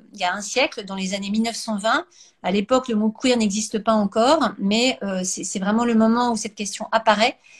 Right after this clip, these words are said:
Donc voilà, comment inscrire aussi des, des grandes questions comme ça dans, dans un, dans une durée longue,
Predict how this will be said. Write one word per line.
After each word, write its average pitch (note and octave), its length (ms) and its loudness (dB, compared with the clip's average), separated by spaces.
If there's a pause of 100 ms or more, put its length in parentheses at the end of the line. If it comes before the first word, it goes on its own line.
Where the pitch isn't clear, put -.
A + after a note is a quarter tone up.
(220)
Donc B3 260 0
voilà, G3+ 320 6 (160)
comment C4+ 500 4
inscrire B3+ 440 -2
aussi C4+ 680 -2
des, A3 260 -4
des G3 140 -6
grandes A#3+ 340 4
questions C#4 300 2
comme A#3+ 160 2
ça C#4 320 4 (320)
dans, C4 420 4
dans A#3+ 260 -6
un, A3 160 -2
dans G3+ 380 -4 (120)
une A3 160 2
durée B3 280 4
longue, A#3 420 2